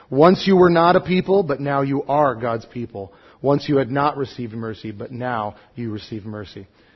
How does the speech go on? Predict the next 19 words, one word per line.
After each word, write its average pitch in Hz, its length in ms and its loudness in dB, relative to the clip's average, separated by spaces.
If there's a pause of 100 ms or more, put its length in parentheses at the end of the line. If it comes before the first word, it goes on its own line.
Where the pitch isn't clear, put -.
(180)
Thank 131 200 -6
you 107 220 -10
for 123 120 -6
indulging 117 440 -4
me. 98 60 -14
Have 117 180 -6
a 117 40 -8
seat. 127 280 -6 (3000)
I 139 60 -6
promise 170 400 4
that's 143 160 4
the 143 60 0
last 135 240 0
time 127 120 -4
I'll 120 80 -4
make 120 180 -6
you 123 60 -10
stand 107 320 -12
up. 92 100 -20